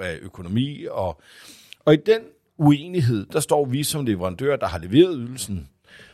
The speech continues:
og venter på at kunne få betalingen. Og så siger Ykøbing, hvor vi ligger i, siger, "Ja, I må lige vente, til vi har den her tvist overstået."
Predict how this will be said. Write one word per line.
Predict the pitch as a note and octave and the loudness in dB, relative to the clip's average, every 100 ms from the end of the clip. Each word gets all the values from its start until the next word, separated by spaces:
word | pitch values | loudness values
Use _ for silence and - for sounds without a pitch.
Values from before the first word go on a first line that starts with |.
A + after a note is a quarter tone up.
| _ | _
og | C3 B2 | 4 6
venter | C#3+ E3 | 6 4
på | A#2 C3 | 0 -4
at | G#2+ | -4
kunne | G2+ | -8
få | A#2+ | -6
betalingen. | A#2+ B2 A2 F#2 G#2 G#2 E2 | -6 -6 -6 -6 -10 -16 -12
Og | G#2+ | -8
så | D#3+ | -6
siger | - C3 C3+ A2+ F2+ - - | -2 2 4 2 -2 -14 -10
Ykøbing, | A#2+ - A2 E2+ F2 | -8 -4 -4 -4 -10
hvor | E2 | -10
vi | D#2 E2+ | -10 -6
ligger | F2 C#3 D#3 | 0 2 0
i, | G#2 | -2
siger, | - G#2 | -6 -6
"Ja, | G2 A2+ | -4 -4
I | |
må | B2 | -4
lige | D3 E3+ | -4 -2
vente, | A#2 C3+ | -2 -2
til | - C3 | -8 -8
vi | A2 | -6
har | F#2 | -6
den | G2+ A2 | -6 -8
her | A#2+ | -8
tvist | - G#2 - | -10 -10 -8
overstået." | D2+ - D2 B1+ | -10 -10 -16 -18